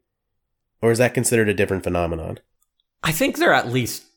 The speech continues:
Speaker 2: pretty correlated.
Speaker 1: Right? And that is annoying, though, right? Isn't that kind of annoying to find out that your wings are coming from Wingstop, but from a different name that's called, like, Henry's Bar and Delivery?
Speaker 2: Oh, yeah, so that you don't think, "Oh, it's just, like, a cheap fast food wing place," but you're getting
Speaker 1: Mm-hmm.
Speaker 2: regular, like, wings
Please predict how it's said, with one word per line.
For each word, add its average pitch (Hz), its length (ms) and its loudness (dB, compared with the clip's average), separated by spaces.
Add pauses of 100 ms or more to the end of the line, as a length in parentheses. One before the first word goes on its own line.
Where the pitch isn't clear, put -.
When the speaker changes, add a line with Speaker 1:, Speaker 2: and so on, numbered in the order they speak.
(480)
Speaker 2:
pretty 131 300 0
correlated. 87 960 -2
Speaker 1:
Right? 151 320 4
And 135 160 4
that 180 100 8
is 175 140 4
annoying, 95 340 4
though, 90 160 2
right? 107 380 2 (260)
Isn't 160 300 4
that 170 180 6
kind 175 140 4
of 175 80 2
annoying 175 340 6
to 165 60 4
find 160 260 2
out 151 180 4
that 143 120 2
your 135 160 6
wings 139 280 4
are 135 60 2
coming 135 220 4
from 131 180 4
Wingstop, 120 460 2
but - 160 -4
from 110 100 0
a 104 60 2
different 107 520 -2
name 104 520 2
that's 101 180 -2
called, 101 220 -2
like, 95 140 2
Henry's 101 440 -2
Bar 98 300 0
and 98 80 -2
Delivery? 98 420 0 (320)
Speaker 2:
Oh, 131 240 2
yeah, 117 280 0
so 110 200 -4
that 104 220 -2
you 113 60 -4
don't 107 240 -4
think, 104 220 -4
"Oh, 98 140 0
it's 92 100 -8
just, 98 220 -6
like, 95 140 -4
a 98 80 -2
cheap - 280 -6
fast 95 280 -4
food 95 200 -6
wing 101 220 -2
place," 104 360 -2
but 95 140 -8
you're 92 140 -6
getting 98 400 0
Speaker 1:
Mm-hmm. - 160 -20
Speaker 2:
regular, 101 480 0
like, 98 220 -6
wings 120 160 0